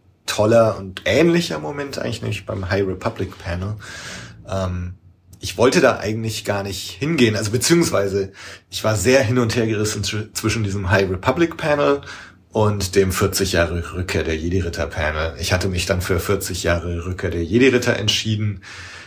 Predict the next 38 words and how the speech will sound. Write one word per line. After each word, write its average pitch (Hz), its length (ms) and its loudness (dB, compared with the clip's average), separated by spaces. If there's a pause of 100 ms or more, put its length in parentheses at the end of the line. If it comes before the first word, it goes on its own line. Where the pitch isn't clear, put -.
(640)
weil, 82 580 0 (100)
ne, 104 220 -4
das - 220 0
gibt's - 280 0
nur 98 180 0
einmal 123 720 4 (220)
und 95 200 -4
High 95 160 2
Republic, 92 600 -2 (160)
hab 90 80 -2
ich - 140 -4
gedacht, 90 280 0
na 90 100 0
gut, 90 220 -6
die 92 140 0
Updates, 90 500 0
die 90 100 -6
kann 90 140 -2
man 82 100 2
dann 80 160 -2
auch 76 160 -4
danach 80 460 0
irgendwie 78 380 -8
lesen. 78 520 -4 (680)
Äh, 87 180 0
ich - 100 -4
bin 104 120 0
über 123 200 4
eine 131 120 2
Stunde 117 640 4 (140)
früher 135 680 4
dann 113 200 -2
zu - 220 -2
dem 104 460 -4 (120)
Rückkehr 107 260 -2
der 98 140 0
Jedi-Ritter-Ding 101 960 -2
hin 151 420 4